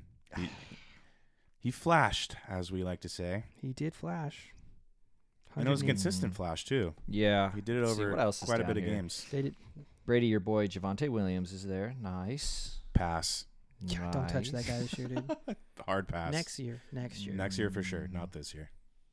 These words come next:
Speaker 3: Okay, you know what? I'm just gonna fucking do it. We're gonna go to war with old injured hamstring DeAndre Swift.
Speaker 1: Oh, wow. I
Speaker 3: What?
Speaker 1: was not expecting that.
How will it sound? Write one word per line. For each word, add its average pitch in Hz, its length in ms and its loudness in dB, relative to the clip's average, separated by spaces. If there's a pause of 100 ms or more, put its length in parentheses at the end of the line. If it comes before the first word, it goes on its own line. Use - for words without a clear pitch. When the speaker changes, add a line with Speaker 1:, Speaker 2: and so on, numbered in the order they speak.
(200)
Speaker 3:
Okay, 104 420 -4
you 151 80 -6
know 156 80 -6
what? 143 300 -4 (240)
I'm - 140 -6
just - 180 -8
gonna 71 160 -12
fucking 67 460 -14
do 64 60 -16 (120)
it. - 80 -18 (840)
We're 123 100 -8
gonna 123 200 -4
go 110 120 0
to 101 80 0
war 90 320 -2
with 87 320 -6
old 90 320 -4 (920)
injured 104 500 -2
hamstring 92 880 -4
DeAndre 78 420 -10
Swift. - 520 -16 (440)
Speaker 1:
Oh, 170 280 12
wow. 104 600 6 (140)
I 104 120 10
Speaker 3:
What? 143 40 10
Speaker 1:
was 123 160 6
not 113 160 4
expecting 110 400 2
that. 82 240 -2